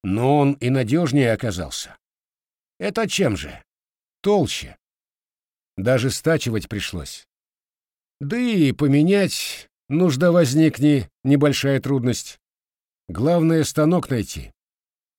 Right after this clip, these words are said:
Так у тебя тут ещё и ствол съёмный? В очередной раз удивился толмач. Само собой. Механизм простой,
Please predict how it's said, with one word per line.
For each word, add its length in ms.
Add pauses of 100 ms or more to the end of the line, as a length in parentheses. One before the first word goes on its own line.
(320)
Так 320
у 100
тебя 720
тут 240
ещё 420
и 140
ствол 520
съёмный? 760 (920)
В 100
очередной 500
раз 240
удивился 460
толмач. 540 (640)
Само 400
собой. 540 (500)
Механизм 640
простой, 680